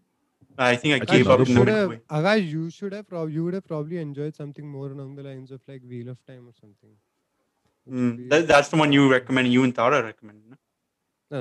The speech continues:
Speaker 3: no, I told you something else completely, but
Speaker 1: Oh,
Speaker 3: <laughs>
Speaker 1: okay.
Speaker 2: Actually, another book that I know
Speaker 1: What
Speaker 2: for sure you
Speaker 1: the other
Speaker 2: won't
Speaker 1: one?
Speaker 2: like then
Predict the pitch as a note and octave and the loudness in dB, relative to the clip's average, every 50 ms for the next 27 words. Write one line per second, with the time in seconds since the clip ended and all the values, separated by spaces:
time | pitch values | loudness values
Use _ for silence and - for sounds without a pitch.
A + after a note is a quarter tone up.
0 | A2 G#2 G#2 G#2 G#2+ A2+ G#2+ _ - C#3 C3+ C#3+ D3 - C#3 B2+ B2 B2+ B2 A#2+ | -8 -8 -10 -12 -12 -14 -14 _ -10 -10 -10 -10 -12 -12 -14 -16 -14 -14 -14 -14
1 | A#2+ A#2+ _ _ - A2 G2+ - A2+ A2 - - G#2+ A2 A#2+ _ - A2+ G#2+ _ | -14 -16 _ _ -20 -18 -16 -16 -16 -18 -18 -20 -20 -20 -20 _ -20 -20 -16 _
2 | - B2+ A#2+ A#2 A2+ A2 - - - - D3+ C#3 G2+ F#2+ G2 C3 B2+ A#2 - - | -2 0 0 0 0 -2 -6 -6 -2 0 2 2 2 2 2 2 0 0 -2 -6
3 | - - - - F#3 D#3+ A2+ G#2 G2+ G2+ A#2 A2+ A#2+ A#2+ - C3+ A#2+ - C3+ B2 | -6 -12 -10 -6 -6 -2 -2 -2 0 2 2 2 2 2 2 0 2 4 4 4
4 | A2+ G#2 G2+ G2 G2+ G#2 A#2+ B2 A#2 G#2 F#2 F#2 F#2+ G#2 A2+ A2 G#2 G#2+ G#2+ A2 | 6 6 4 6 6 4 4 2 2 0 0 0 2 0 -2 -2 -2 -2 0 0
5 | C3 C#3 B2 - C#3 | 0 -4 -8 -12 -16